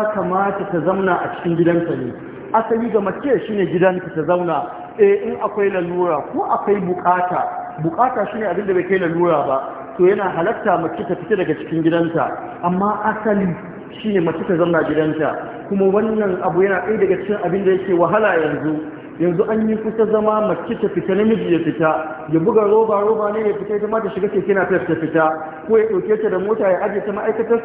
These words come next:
su, ita, shi ma ya wuce ta su ma'aikata. Abin ya yi kusa ya zama kamar shi ɗaya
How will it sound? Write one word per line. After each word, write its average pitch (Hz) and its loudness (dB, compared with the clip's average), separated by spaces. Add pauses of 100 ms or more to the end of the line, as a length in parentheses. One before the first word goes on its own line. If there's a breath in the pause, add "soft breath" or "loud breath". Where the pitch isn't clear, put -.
su, 220 -4 (200)
ita, 226 2 (160)
shi 220 -4
ma 220 4
ya 190 2
wuce 190 0
ta 190 2
su 180 -4
ma'aikata. 165 0 (540)
Abin 240 2
ya 233 2
yi 233 4
kusa 247 0
ya 214 6
zama 220 0
kamar 202 0 (100)
shi 240 -8
ɗaya 226 4